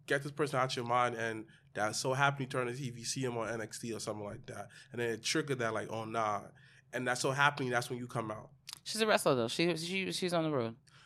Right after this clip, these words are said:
Speaker 1: But I'm saying that, no, I'm, I mean in general.
Speaker 2: Okay.
Speaker 1: There's two different ways to look at it. It's just something like that.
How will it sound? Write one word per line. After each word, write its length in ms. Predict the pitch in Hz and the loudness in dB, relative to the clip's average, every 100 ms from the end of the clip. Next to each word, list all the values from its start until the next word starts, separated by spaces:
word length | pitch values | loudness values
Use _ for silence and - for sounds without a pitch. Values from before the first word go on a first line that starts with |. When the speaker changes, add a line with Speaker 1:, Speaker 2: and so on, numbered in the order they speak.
| - | 2
Speaker 1:
But 80 | 135 | 4
I'm 120 | 160 | 4
saying 340 | 156 180 180 | 4 4 6
that, 160 | 160 156 | 4 6
no, 280 | 175 123 123 - | 6 4 0 -6
I'm, 240 | 147 170 - _ - | -4 -4 -8 _ -6
I 80 | 151 | -2
mean 160 | 175 156 | 2 0
in 80 | 120 | 2
general. 480 | 139 117 107 90 - | 2 0 -4 -8 6
Speaker 2:
Okay. 320 | 147 139 135 123 - - | 8 8 2 -8 -12 -2
Speaker 1:
There's 180 | 143 139 | -2 -2
two 180 | - | -4
different 300 | 185 175 165 | -2 -2 0
ways 140 | 156 131 | -2 0
to 80 | 131 | -2
look 200 | 135 131 | 0 0
at 180 | 110 - | -2 -2
it. 120 | - | -12
It's 140 | 107 127 | -10 -8
just 180 | 123 | -4
something 240 | - 139 120 | -2 0 0
like 240 | 113 113 | -4 -6
that. 260 | 113 101 | -10 -10